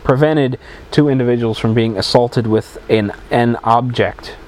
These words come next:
from this intruder. But that's just my opinion. The second piece of news comes from C B S seven On Your Side. And this was published on June eighteenth and is entitled, "Deputies, Woman Shoots Ex-Husband in Self-Defense."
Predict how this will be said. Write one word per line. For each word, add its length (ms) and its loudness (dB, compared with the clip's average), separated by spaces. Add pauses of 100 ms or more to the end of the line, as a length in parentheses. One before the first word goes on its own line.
(500)
from 180 0
this 180 -2
intruder. 440 -4 (360)
But 160 -2 (340)
that's 200 -4
just 200 -4
my 120 0
opinion. 320 -10 (3000)
The 100 0
second 320 2
piece 220 -2
of 80 2
news 260 0
comes 360 -2
from 300 -2
C 200 -2
B 180 0
S 180 -2
seven 420 0
On 240 -2
Your 140 0
Side. 500 -2 (880)
And 460 0 (260)
this 160 -2
was 160 2
published 560 0
on 640 0
June 220 2
eighteenth 500 -2
and 100 0
is 160 -2
entitled, 440 0
"Deputies, 680 -2
Woman 320 2
Shoots 360 0
Ex-Husband 600 0
in 100 -2
Self-Defense." 840 -2